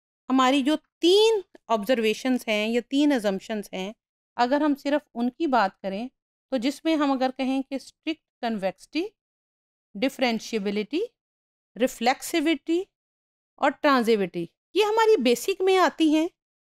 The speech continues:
और वो basically प्रेफरेंस ऑर्डरिंग को एडजस्ट करती हैं। जो बाकी हैं वो उसकी further nature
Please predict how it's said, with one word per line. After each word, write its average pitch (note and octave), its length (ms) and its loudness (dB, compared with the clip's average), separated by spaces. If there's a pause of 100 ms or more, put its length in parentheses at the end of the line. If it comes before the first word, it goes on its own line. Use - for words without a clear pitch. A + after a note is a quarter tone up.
और D#4 160 2
वो E4+ 180 4 (280)
basically C4 960 0 (800)
प्रेफरेंस D#4+ 420 2 (120)
ऑर्डरिंग B3+ 380 4
को C#4+ 140 2
एडजस्ट G3+ 380 -2
करती F#3 340 -8
हैं। F#3 220 -8
जो A#3+ 120 0
बाकी A#3+ 400 0
हैं F#4 140 2
वो F4+ 140 0 (140)
उसकी F4 280 -4
further B3 600 0
nature C4 600 0